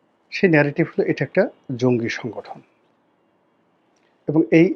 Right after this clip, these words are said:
জঙ্গি সংগঠনটা, আহ, তারা বানাতে চায় এই কারণে যে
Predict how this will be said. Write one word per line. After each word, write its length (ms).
জঙ্গি 280
সংগঠনটা, 880
আহ, 260
তারা 160
বানাতে 400
চায় 300
এই 100
কারণে 400
যে 380